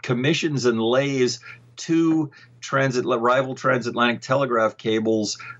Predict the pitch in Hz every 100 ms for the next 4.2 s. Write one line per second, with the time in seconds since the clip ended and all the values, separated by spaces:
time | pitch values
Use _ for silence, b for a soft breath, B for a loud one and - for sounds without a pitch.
0 | - 143 139 135 135 131 131 120 120 123
1 | 113 98 113 120 113 - 113 110 98 107
2 | 107 90 92 101 123 110 90 92 101 101
3 | 101 98 104 101 101 92 - - 120 104
4 | 82 92